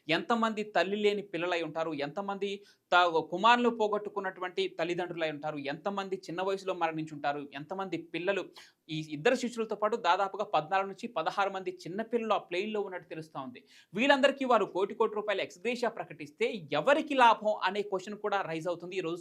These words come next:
సోషల్ మీడియాలో. ముఖ్యంగా బ్రిటన్కు సంబంధించినటువంటి వారికి ఈ ఎక్స్‌గ్రేషియాని ఎలా అందిస్తారు, అంటే వాళ్ళ, వాళ్ళ కరెన్సీ పరంగా అందిస్తారా అనేది మాత్రం వేచి చూడాలి మనం. ఏదేమైనా టాటా సంస్థ ఒక అడుగు ముందుకు వేసి దీనికి బాధ్యత వహిస్తూ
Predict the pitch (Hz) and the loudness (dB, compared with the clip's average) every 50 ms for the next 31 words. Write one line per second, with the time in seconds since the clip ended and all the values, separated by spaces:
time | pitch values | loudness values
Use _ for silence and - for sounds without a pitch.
0 | - - 165 156 - 160 151 151 143 139 135 127 127 120 - _ - - _ _ | -6 -8 -10 -8 -6 -6 -4 -4 -2 -2 -2 -4 -4 -6 -10 _ -20 -20 _ _
1 | 160 160 160 247 254 269 247 233 233 247 - _ - - _ - 147 151 170 185 | -6 -4 -2 0 4 6 6 6 4 0 -8 _ -20 -20 _ -12 -2 -2 0 2
2 | - 262 285 277 277 269 262 254 240 240 240 240 240 233 226 208 220 220 208 196 | 2 2 2 2 0 0 0 0 0 0 -2 -2 -4 -4 -4 -4 -4 -4 0 2
3 | 202 202 196 196 226 220 196 175 156 - - 220 196 226 220 233 214 214 190 151 | 2 2 2 -2 -8 -4 -2 -2 -2 -2 -4 -4 -4 -4 -4 -4 -6 -4 -2 0
4 | 139 147 170 190 208 202 196 185 196 196 - - 175 175 185 185 185 - - _ | 4 6 6 4 4 2 -4 -6 -6 -4 0 0 2 2 2 -2 -4 -6 -16 _
5 | _ - 160 160 233 220 202 202 - 151 143 156 180 196 190 185 151 147 151 156 | _ -4 0 2 2 2 2 -2 0 2 4 4 4 4 2 0 0 2 2 2
6 | 170 185 190 185 - 180 180 185 180 - 185 185 180 165 175 175 180 170 165 156 | 2 0 -4 -4 -4 -6 -6 -6 -2 -4 -2 -2 0 -2 -2 0 0 0 0 0
7 | 165 160 - - _ 180 165 156 165 165 156 156 156 151 151 - 220 208 156 135 | -4 -8 -12 -10 _ -4 -2 -2 -2 -2 -4 -2 -2 -2 -2 -2 -6 -6 -4 -4
8 | 131 151 156 165 - 185 170 165 156 151 151 180 214 202 147 151 165 175 202 190 | -4 -4 -4 -4 -4 -2 -2 -2 -2 -2 -4 -6 -6 -6 -2 -2 0 0 0 -2
9 | 190 190 196 190 - - 165 185 185 196 190 - - 185 185 - _ 214 196 196 | -2 -2 -2 -2 0 2 2 2 2 -2 -6 -6 -8 -8 -8 -4 _ 0 0 0
10 | 226 - - - - _ - 190 - 160 175 214 214 220 202 202 202 196 220 220 | -2 -10 -18 -20 -20 _ -6 0 2 2 2 2 2 0 -2 -4 -4 -4 -4 -4
11 | 220 208 196 202 202 226 240 233 175 190 190 185 185 185 170 143 135 139 180 196 | -2 -2 -2 -2 -2 -6 -8 -6 -6 -6 -8 -6 -6 -6 -2 2 6 6 6 4
12 | 180 214 208 208 196 185 180 180 175 - - 233 254 240 | 2 -4 -6 -4 -4 -2 -2 -4 -4 -4 -4 -4 -4 -4